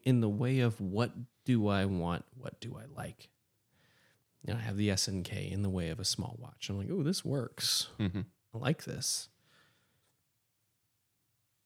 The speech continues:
Speaker 1: Let's try a Sarb. Let's try, like, a sport watch feel."
Speaker 2: Hmm.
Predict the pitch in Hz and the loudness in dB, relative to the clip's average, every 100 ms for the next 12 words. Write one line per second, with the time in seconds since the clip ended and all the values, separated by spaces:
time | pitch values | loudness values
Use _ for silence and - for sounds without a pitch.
0 | _ _ _ - - 131 113 - 110 92 | _ _ _ -20 -2 2 2 4 4 2
1 | - - - - 120 - 123 110 104 - | -2 -4 -8 0 0 6 6 6 4 0
2 | - 90 - 110 95 - - - - - | 0 -4 -6 -8 -8 -6 -6 -6 -10 -6
3 | - 117 - _ _ _ _ | -6 -8 -16 _ _ _ _